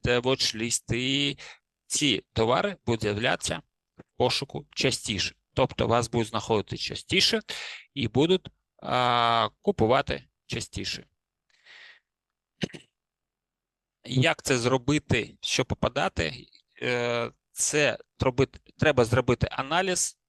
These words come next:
ніші загалом, потім типів товарів, їх, котрі ви прох-, хочете продавати, ало-, або хочете знайти,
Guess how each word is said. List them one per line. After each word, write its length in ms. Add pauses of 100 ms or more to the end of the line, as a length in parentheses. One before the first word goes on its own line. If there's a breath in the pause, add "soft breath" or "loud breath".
(240)
ніші 320
загалом, 580 (1700 soft breath)
потім 300 (160)
типів 300
товарів, 400
їх, 120
котрі 280
ви 100
прох-, 260
хочете 380
продавати, 680 (140)
ало-, 380
або 500
хочете 480
знайти, 520